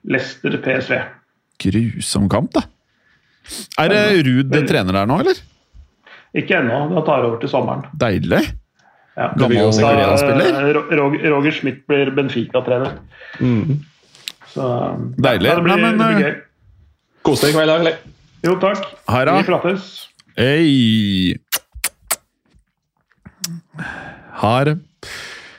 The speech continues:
Speaker 2: Da er det vårs da, Søren.
Speaker 3: Bedre.
Speaker 2: Så du, eh, City,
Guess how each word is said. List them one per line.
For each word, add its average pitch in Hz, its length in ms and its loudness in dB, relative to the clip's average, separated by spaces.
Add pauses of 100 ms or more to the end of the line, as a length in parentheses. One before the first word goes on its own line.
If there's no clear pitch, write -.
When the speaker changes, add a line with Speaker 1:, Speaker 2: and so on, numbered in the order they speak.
Speaker 2:
Da 190 140 4
er 208 80 4
det 196 80 -2
vårs 208 180 0
da, 240 160 4
Søren. 226 380 2 (1000)
Speaker 3:
Bedre. 110 460 2 (440)
Speaker 2:
Så 180 380 0
du, 151 380 4
eh, 151 320 2
City, - 580 -2